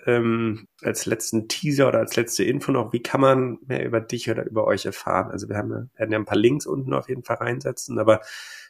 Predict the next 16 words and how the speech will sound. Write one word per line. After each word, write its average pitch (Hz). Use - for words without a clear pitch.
ich -
glaube, 110
ihr 107
reist 110
ja 117
demnächst, 120
also 107
kann 117
man 110
euch 107
auf 107
LinkedIn 127
oder 104
auf -
Instagram 120
finden. 120